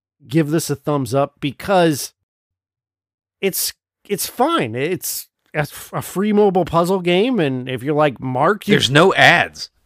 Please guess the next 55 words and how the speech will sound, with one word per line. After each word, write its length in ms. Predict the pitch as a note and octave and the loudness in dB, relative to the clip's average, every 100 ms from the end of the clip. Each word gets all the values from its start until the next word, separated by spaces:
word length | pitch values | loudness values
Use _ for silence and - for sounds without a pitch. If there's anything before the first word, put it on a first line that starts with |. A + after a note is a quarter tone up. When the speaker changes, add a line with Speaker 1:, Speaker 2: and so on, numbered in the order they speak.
| - | 0
Speaker 2:
There's 280 | C#3+ D#3 A#2+ | 2 2 0
no 340 | C3+ D3 F3+ | 6 8 8
Speaker 1:
That's 220 | F#3 F#3 | 8 4
a 60 | F#3+ | 2
great 300 | D3+ E3+ E3+ | 4 4 2
Speaker 2:
ads. 60 | - | 0
Speaker 1:
point. 260 | C4+ D#3 | -2 0
There's 180 | C#3 A#2+ | -4 -2
no 240 | C#3+ D3+ G3 | -2 0 0
ads, 400 | B3 F3 D#3+ - _ _ _ _ | 2 0 -2 -10 _ _ _ _
but 360 | - F3 E3+ E3 _ _ _ _ _ _ _ _ _ | 0 4 4 0 _ _ _ _ _ _ _ _ _
in, 200 | C4+ E4 - _ _ _ | -6 -6 -6 _ _ _
it's, 320 | A#3 - F#3 D#3+ _ _ - | -2 -2 -6 -12 _ _ -2
it's 240 | A3+ A#3+ | -2 0
a 80 | A#3+ | 0
thumbs 320 | A3 F3+ C#3+ | 0 0 0
up, 160 | D3 C3+ | -2 -2
but 120 | D3+ | -8
just 480 | - E4 A#3 - C3+ - - | -4 -2 -2 -4 -16 -20 -4
barely. 520 | E3 D#3 C#3 B2 B2 | 0 0 0 -2 -2
I 60 | D3 | 0
mean, 220 | D#3 D#3 | 2 4
it, 200 | G3+ G3 _ _ _ _ _ _ _ _ | 2 0 _ _ _ _ _ _ _ _
it's 260 | A#3+ C#4+ - | -2 -2 -4
fine. 440 | - C3 B2+ A2 - | -4 -4 -4 -6 -4
Speaker 2:
We 160 | A3 | 2
Speaker 1:
We 60 | D#4+ | 4
Speaker 2:
don't, 100 | G#4+ | 4
Speaker 1:
played 140 | G#3 E3 E3 | 2 2 4
Speaker 2:
we 80 | G3 | 6
Speaker 1:
way 40 | |
Speaker 2:
don't 100 | A3+ D#3+ | 6 6
put 120 | F#3 | 4
Speaker 1:
worse. 100 | - | 4
Speaker 2:
stipulations 800 | - D#3+ C3+ A#2+ A#2+ - A#2+ G3 | 2 2 4 4 4 2 0 0
Speaker 1:
We 60 | |
Speaker 2:
on 60 | G#2+ | 2
Speaker 1:
played 180 | F3 C#3+ | 2 0
Speaker 2:
the 60 | B2 | -2
thumbs, 180 | A2 F#3+ | 2 4
Speaker 1:
way 200 | G#3 F#3 | 6 4
Speaker 2:
all 60 | |
right? 40 | D#3+ | 2
Speaker 1:
worse 320 | C#3+ C#3+ - | -2 -2 -6
that 140 | G3 E3 | -10 -6
have 200 | D3 - | -6 -4
probably 520 | F#3+ B3 F#3 C#3+ C3 | 0 0 0 -2 -4
been 160 | C3 B2 | -4 -2
given 240 | C3+ A#2 | -2 -2
a 80 | A2 | -4
thumbs 320 | C3 A2+ G#2+ | -4 -4 -4
up 140 | C3 | -6
by 160 | - G#2+ | -6 -12
me. 180 | G2 G2+ | -14 -18
So, 320 | - B2 | -10 -10